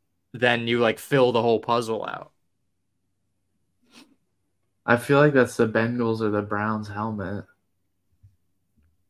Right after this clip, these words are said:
Speaker 1: Who else is orange? Who's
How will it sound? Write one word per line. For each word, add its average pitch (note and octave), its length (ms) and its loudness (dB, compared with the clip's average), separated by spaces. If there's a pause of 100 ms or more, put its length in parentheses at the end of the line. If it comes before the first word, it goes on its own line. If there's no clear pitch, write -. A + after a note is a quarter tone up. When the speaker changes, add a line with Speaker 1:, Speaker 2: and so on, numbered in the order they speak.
(720)
Speaker 1:
Who D3 60 -8
else D3+ 160 -8
is A#2+ 120 -10
orange? A#2 680 -10 (1600)
Who's B2+ 240 -12